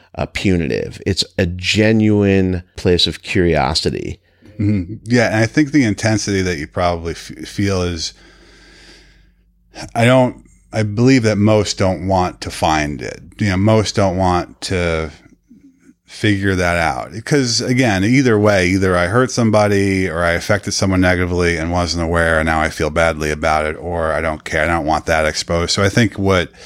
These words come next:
Speaker 2: the intensity is, is this unwillingness to stray from this. And most people want to deflect or divert or,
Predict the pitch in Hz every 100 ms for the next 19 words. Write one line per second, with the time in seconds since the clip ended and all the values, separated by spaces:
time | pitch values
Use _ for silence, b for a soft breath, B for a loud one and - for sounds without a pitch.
0 | B B B B 95 95 - 143 139 104
1 | 92 87 87 85 82 80 87 85 95 95
2 | 92 92 95 90 85 82 - - - 87
3 | 82 80 78 76 - b - - - 98
4 | 92 87 73 78 87 - - 95 87 80
5 | 76 73 82 - - 85 57 - 90 101
6 | 87 85 104 101 - - 95 87 80 85
7 | 80 - 90 76 76 B B 104 - 101
8 | 76 - - B B B 90 92 90 98
9 | 90 92 87 - - - 98 95 92